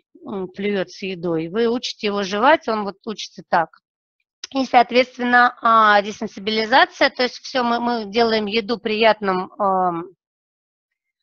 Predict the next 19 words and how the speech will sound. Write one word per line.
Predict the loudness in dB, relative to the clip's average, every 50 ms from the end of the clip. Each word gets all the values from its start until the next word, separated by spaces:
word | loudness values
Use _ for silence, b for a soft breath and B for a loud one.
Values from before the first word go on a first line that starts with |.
| _ _ _ _ _ _ _ _ _ _ _ _ _ _ _ _ _ _ _ _
п-, | -20 -20 _ _ -12
п-, | -8 -6 -6 -6
чем-то | -4 -4 -4 -4 -6 -8
приятным, | -6 -4 -2 0 2 2 2 2 2 0 -2 -2
то | -2 -2
есть, | -2 -2 -2 -4 -10 -10 -2
э, | 2 2 4 4 4 2 0
ходит, | 0 -4 -6 -6 -6 -10 _ _
э, | -4 -2 0 0 0 -2 -2 -4 -6 -6
можно | -4 -4 -4 -4 -2 -2
ходить | -2 -2 -2 -2 -6
с | -10
ребенком | -10 -8 -6 -6 -6 -6 -6 -6 -6
в | -6
магазин, | -2 0 2 2 2 2 0 0 0 -2
помогать | -2 0 2 2 2 4 4 2 2 2 -2 -8 -20 -20 -12 -6
раскладывать | -2 -2 -2 -2 -2 0 2 2 2 0 -4 -10 -8
ему | -6 -6 -6
продукты. | -4 -2 0 0 0 -2 -4 -8 -8 _ _ -4 -4 -4 -4